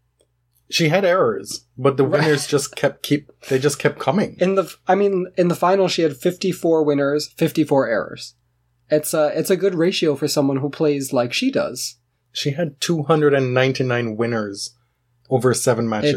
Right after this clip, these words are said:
Speaker 2: It's, that's incredible.
Speaker 1: That's forty-something winners per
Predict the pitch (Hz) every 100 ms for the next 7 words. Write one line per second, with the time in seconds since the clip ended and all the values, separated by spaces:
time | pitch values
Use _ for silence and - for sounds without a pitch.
0 | - - - _ 127 143 135 135 - -
1 | _ _ - 139 123 113 82 - 95 -
2 | - 156 - - 156 147 147 147 135 131
3 | 131 127 127 120 113 - _ _ - -
4 | 131 123 113